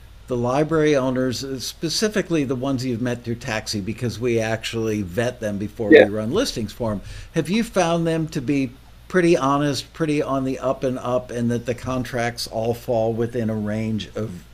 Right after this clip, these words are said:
Speaker 1: what I might refer to as reasonable?
Speaker 2: Yeah, yeah, no, absolutely. It's, uh, you know, in the beginning, it probably is a little overwhelming until you start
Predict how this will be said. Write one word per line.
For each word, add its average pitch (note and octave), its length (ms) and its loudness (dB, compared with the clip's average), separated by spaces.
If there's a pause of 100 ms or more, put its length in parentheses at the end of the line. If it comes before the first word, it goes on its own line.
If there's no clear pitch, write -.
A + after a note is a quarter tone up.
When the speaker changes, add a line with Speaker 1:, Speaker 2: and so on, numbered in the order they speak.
(140)
Speaker 1:
what A2 160 -4
I G2+ 160 -4 (140)
might G#2+ 320 -4 (960)
refer G#2+ 360 -6
to A2 220 -6
as F#2 120 -8 (260)
reasonable? B2 580 -4 (360)
Speaker 2:
Yeah, A3+ 220 8 (260)
yeah, A3 260 10 (140)
no, F3+ 80 10
absolutely. C#3 540 12 (100)
It's, - 260 8
uh, B2 240 12 (880)
you C#3+ 80 8
know, B2 80 12
in C3+ 120 10
the C3 60 12
beginning, C#3 680 10
it - 160 0 (120)
probably B2+ 320 12
is A#2 60 12
a A#2 60 6
little B2 180 12
overwhelming A2+ 680 10
until A#2+ 240 6
you A#2 80 6
start A2 320 6